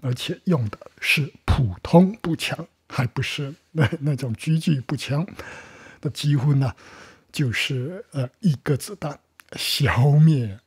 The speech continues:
呃，一个敌人。整个，呃，上甘岭战役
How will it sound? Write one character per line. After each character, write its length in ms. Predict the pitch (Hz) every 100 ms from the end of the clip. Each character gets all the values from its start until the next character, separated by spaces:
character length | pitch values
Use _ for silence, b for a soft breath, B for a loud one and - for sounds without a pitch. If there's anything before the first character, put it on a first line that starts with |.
| -
呃， 180 | - 127 139
一 160 | 127
个 160 | 123 135
敌 180 | 123 135
人。 360 | 131 117 190 233 B B B B B B B B B B B B _ _ _
整 440 | - 156 110 104 104
个， 440 | - 214 180 160 - -
呃， 200 | 123 107 _ -
上 400 | - - 226 113 117
甘 320 | 131 220 294
岭 420 | 269 104 107 104 -
战 320 | - 131 127
役 300 | 127 143